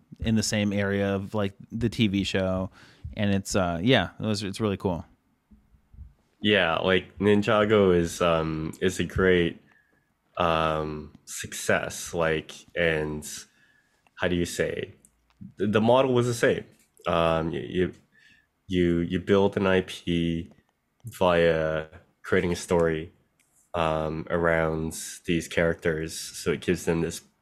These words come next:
Speaker 2: personality
Speaker 1: Hmm.
Speaker 2: and this emotional connection to, um, kids.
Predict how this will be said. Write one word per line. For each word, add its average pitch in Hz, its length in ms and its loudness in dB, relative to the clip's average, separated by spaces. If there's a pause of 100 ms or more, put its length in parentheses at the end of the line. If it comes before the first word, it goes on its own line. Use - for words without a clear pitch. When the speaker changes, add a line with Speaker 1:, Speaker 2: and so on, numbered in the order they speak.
Speaker 2:
personality 82 840 -2 (400)
Speaker 1:
Hmm. 104 240 -2
Speaker 2:
and 78 360 -2
this - 180 -4
emotional 85 420 -2
connection 80 720 -6 (680)
to, 80 460 -2 (720)
um, 78 540 -4 (600)
kids. - 400 -2